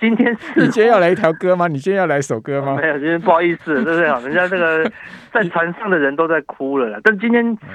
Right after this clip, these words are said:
Speaker 1: 似乎，
Speaker 2: 嗯。
Speaker 1: 哦，似乎有人，呃，弃船，哦，弃船转联电啦，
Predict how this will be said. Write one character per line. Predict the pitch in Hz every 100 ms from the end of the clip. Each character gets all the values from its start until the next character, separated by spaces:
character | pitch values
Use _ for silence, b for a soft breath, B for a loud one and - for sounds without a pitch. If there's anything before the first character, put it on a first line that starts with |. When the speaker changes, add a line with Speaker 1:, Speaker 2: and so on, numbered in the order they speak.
| -
Speaker 1:
似 | 254 220
乎， | 202 202 196
Speaker 2:
嗯。 |
Speaker 1:
哦， | 143 127 -
似 | 196
乎 | 208
有 | 202 135 120
人， | 117 127 131
呃， | 143
弃 | 139 - 254 175
船， | - - 98 104 123
哦， | 104 104 -
弃 | 113 139
船 | 123 113 127
转 | 120 113
联 | 120 113 135
电 | 170 120
啦， | 104